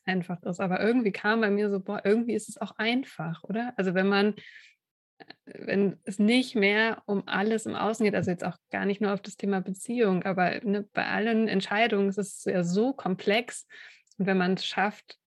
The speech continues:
wirklich so mit sich verbunden zu sein, in diesem kompletten Vertrauen und die Kontrolle abgegeben hat, ähm, ist es dann einfach?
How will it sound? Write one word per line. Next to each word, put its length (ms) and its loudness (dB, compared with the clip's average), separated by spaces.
wirklich 440 0
so 160 4
mit 160 2
sich 160 0
verbunden 420 2
zu 140 -2
sein, 240 0
in 80 4
diesem 220 0
kompletten 600 0
Vertrauen 640 2
und 80 0
die 80 -6
Kontrolle 480 0
abgegeben 640 -2
hat, 260 -2
ähm, 460 0
ist 100 -12
es 100 -6
dann 160 0
einfach? 380 -4